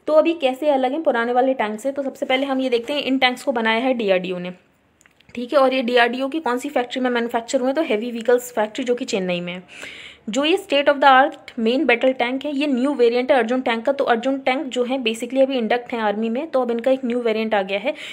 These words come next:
इसकी मोबिलिटी ज़्यादा है, सर्वाइवेबिलिटी ज़्यादा है, दिन ना-, दिन रात कभी भी इसको यूज़ कर सकते हैं और इसमें बहत्तर नए फीचर्स हैं as compared to the जो प्रीवियस उसका,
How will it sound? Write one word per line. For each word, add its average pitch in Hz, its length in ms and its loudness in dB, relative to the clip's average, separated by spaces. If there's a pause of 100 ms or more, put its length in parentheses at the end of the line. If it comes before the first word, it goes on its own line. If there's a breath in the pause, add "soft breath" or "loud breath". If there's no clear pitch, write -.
(140 loud breath)
इसकी 277 200 -2
मोबिलिटी 254 460 0
ज़्यादा 262 240 2
है, 269 60 4
सर्वाइवेबिलिटी 233 800 0
ज़्यादा 240 240 2
है, 233 100 0
दिन 226 180 0
ना-, 220 400 0
दिन 233 360 -2
रात 214 260 4
कभी 220 220 0
भी 226 60 -6
इसको 233 200 -2
यूज़ 220 240 -4
कर 226 100 -2
सकते 226 300 -8
हैं 285 200 -2
और 233 200 -2
इसमें 233 380 -2
बहत्तर 233 400 2
नए 240 240 2
फीचर्स 233 400 -2
हैं 269 180 2
as 233 80 -10
compared 233 340 0
to 233 80 -8
the 254 100 2
जो 277 100 -2
प्रीवियस 220 460 -2
उसका, 247 320 -2